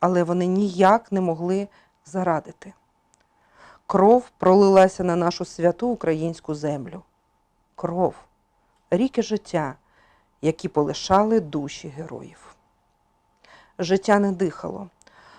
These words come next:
Воно боялося померти, воно чіплялося за мізерні шанси. Воно згадувало,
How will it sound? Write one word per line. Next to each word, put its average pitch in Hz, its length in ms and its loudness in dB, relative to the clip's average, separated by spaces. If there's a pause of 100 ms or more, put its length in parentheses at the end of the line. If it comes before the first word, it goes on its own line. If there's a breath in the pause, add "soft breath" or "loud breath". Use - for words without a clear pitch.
(120)
Воно 226 200 6
боялося 233 640 6
померти, 202 720 2 (360 loud breath)
воно 214 200 6
чіплялося 214 920 6 (240 loud breath)
за 185 180 6
мізерні 226 500 6
шанси. 160 760 -4 (720 soft breath)
Воно 185 420 4 (1400)
згадувало, 160 800 0